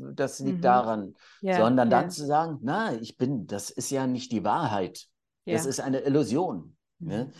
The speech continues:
Speaker 1: Ich
Speaker 2: Mhm.
Speaker 1: bin ein machtvoller, kraftvoller Mensch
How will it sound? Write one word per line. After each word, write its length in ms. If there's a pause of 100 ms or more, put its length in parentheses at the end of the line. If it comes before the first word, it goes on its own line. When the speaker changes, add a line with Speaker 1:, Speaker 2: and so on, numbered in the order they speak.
(220)
Speaker 1:
Ich 180
Speaker 2:
Mhm. 20
Speaker 1:
bin 200
ein 320
machtvoller, 560
kraftvoller 640
Mensch 360